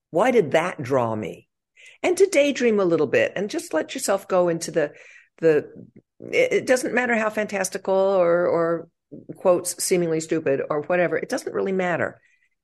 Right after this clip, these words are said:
The second thing to do is look around. One of the,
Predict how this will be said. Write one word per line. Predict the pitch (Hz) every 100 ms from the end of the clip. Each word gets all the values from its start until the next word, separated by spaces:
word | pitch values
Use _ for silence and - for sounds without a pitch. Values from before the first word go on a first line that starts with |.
| _ _ _ _
The | 190
second | - - 311 392 202 156 - _ _ _ _ _ _ _ _ _
thing | - 160 143
to | 139
do | 135 127 143
is | 151 156 _
look | 233 240
around. | 277 370 302 - _ _ _ _ _ _ _ _ _ _ _ _
One | - 277 453
of |
the, | 240 196 -